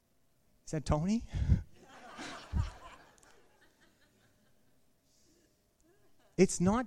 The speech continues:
just about writing on the wall. "Oh, I'm waiting for the writing on the wall, and then I'm gonna move." That's, this is about you. You're a part of this. Don't,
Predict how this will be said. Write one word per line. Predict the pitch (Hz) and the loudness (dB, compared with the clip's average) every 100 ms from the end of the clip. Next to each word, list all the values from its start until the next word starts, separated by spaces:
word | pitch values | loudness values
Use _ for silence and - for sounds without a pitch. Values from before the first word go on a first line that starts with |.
| - | 0
just | - 208 - | 4 4 2
about | 202 196 175 139 | 2 4 4 4
writing | 151 165 170 | 2 4 2
on | 165 | 2
the | 160 | 2
wall. | 151 170 185 117 156 - | 2 0 0 -2 -6 -8
"Oh, | 175 214 | -4 -2
I'm | 180 147 | 0 0
waiting | 170 196 208 | 0 0 -2
for | - 180 | -2 -2
the | 175 | 0
writing | 170 180 180 | 0 0 0
on | |
the | 170 | -2
wall, | 165 170 151 | -2 0 0
and | 131 | 0
then | 139 160 | 0 0
I'm | 160 151 | 0 -2
gonna | 147 139 | -2 0
move." | 143 107 - - _ _ _ - | -2 -4 -8 -20 _ _ _ -8
That's, | 175 - - - | -8 -8 -14 -8
this | 165 208 277 | -4 -4 -4
is | - | -6
about | 277 277 262 | -2 -2 -2
you. | 156 277 285 101 - - | -2 0 0 -2 -6 -6
You're | 135 208 311 330 | -2 -2 0 0
a | |
part | 311 - 254 269 | 0 0 0 0
of | 131 | 0
this. | 120 92 - - - - - | 0 -2 -6 -6 -8 -14 -4
Don't, | 202 262 | -2 -2